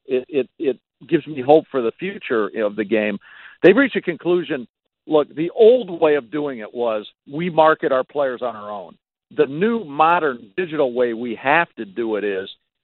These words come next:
we find, we partner with companies, whether it's Under Armour for clothing or whoever it is, a soft drink company, uh, you know, be-, you know, Beats maybe for earphones, headphones, whatever it is. We've gotta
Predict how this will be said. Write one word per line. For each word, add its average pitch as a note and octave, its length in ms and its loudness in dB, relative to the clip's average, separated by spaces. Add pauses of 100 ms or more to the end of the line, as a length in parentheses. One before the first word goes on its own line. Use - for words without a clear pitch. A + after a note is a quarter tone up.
(140)
we E3 520 -2
find, C#3+ 520 -6
we D#3+ 200 0
partner C#3 560 -2
with G2+ 240 -8
companies, F#2 540 -14
whether D3 280 6
it's - 160 -8
Under D#3+ 320 -4
Armour D#3+ 300 -2
for D#3+ 140 -10
clothing C3+ 560 -6 (280)
or C#3 100 -6
whoever G#3+ 320 6
it E3+ 140 -2
is, G2+ 160 -10
a G#2+ 140 -18
soft B2+ 300 -6
drink E3+ 280 -14
company, D3+ 540 -10 (280)
uh, A#2+ 160 -6
you D#3 80 -16
know, A2+ 240 -12
be-, D#3+ 100 -2
you C3 280 -6
know, A2 120 -6 (100)
Beats E3+ 400 -2
maybe D3+ 440 4
for A2 200 0 (120)
earphones, D#3+ 600 0
headphones, D3+ 640 0 (340)
whatever G3+ 460 4
it D#3 200 -6
is. E2+ 60 -20 (400)
We've F3+ 340 -14
gotta F#3 220 -10